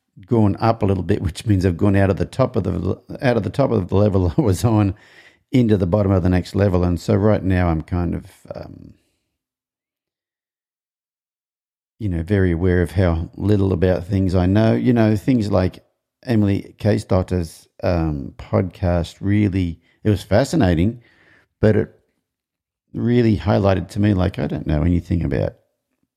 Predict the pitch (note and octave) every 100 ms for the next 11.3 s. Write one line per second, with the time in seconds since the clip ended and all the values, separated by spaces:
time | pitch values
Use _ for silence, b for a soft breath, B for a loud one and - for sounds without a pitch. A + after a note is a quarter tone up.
0 | _ _ _ _ _ - G#2 A#2 - -
1 | C#2 G#2+ F#2+ A1+ E2 - F#2+ F2 F#2 -
2 | B2 A2+ G#2+ F2 F2+ F#2 F2+ F2+ - b
3 | b b b b b b _ G#2+ A2 -
4 | C3 G#2+ - A#2 A#2 C3 A2 G#2 F#2 F2
5 | A2+ G#2 F#2+ A#2+ A2 F#2 F2+ - C3+ F#2+
6 | F2 F#2+ E2 D#2+ D#2+ G2 - - F2+ -
7 | F2+ - - - _ _ _ _ _ -
8 | _ C3+ A#2 - G2+ F#2 - A2 G#2 E2+
9 | D#2 D#2+ F#2 F2+ F2 G#2 A#2 F2 E2+ D#2+
10 | E2+ E2 F2+ F2+ F2+ F2 E2 F2+ E2+ F#2+
11 | F2+ E2+